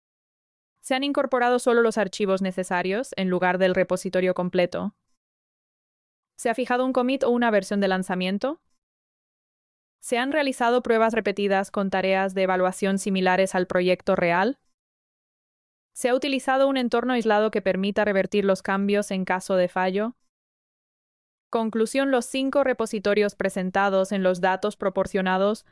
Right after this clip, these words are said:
muestran distintas orientaciones del ecosistema de habilidades de agentes.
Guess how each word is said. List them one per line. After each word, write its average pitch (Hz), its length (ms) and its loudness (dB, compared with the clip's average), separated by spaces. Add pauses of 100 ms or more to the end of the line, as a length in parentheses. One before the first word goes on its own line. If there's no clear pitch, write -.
(180)
muestran 202 500 -2
distintas 202 540 -2
orientaciones 196 880 -2
del 190 140 2
ecosistema 196 680 -2
de 190 120 2
habilidades 185 480 4
de 185 80 0
agentes. - 680 -8